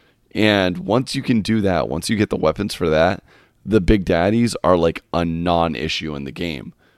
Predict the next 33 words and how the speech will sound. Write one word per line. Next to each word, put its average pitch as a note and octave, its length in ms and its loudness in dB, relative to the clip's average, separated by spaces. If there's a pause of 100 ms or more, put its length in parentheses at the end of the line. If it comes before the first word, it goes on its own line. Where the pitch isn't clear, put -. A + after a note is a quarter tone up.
(240)
which G2 280 -2
is G2 200 -4
ridiculous D#2+ 600 0
because F2 580 2
they're G2 520 2
the G2 120 -2
things G#2+ 320 -2
that D#2+ 100 -2
you F#2 160 0
have F2+ 140 -2
to F2 60 -8
kill F#2+ 260 0
to E2 80 -6
get E2+ 180 -2
the - 100 -4
upgrades. - 640 -6 (400)
Like, F#2 320 2 (360)
they're A2+ 440 6
literally G#2+ 540 6
protecting G#2 600 2
the E2+ 80 -4
little F2+ 300 -2
sisters B2+ 720 -2 (320)
that F2+ 180 6
you G#2 180 2
can G#2+ 200 -4
either F2 340 0
sacrifice B2 880 2
or D#2+ 160 -2
save G2+ 580 -2 (380)
to G#2+ 100 0
get G2 240 4
more, F#2+ 800 0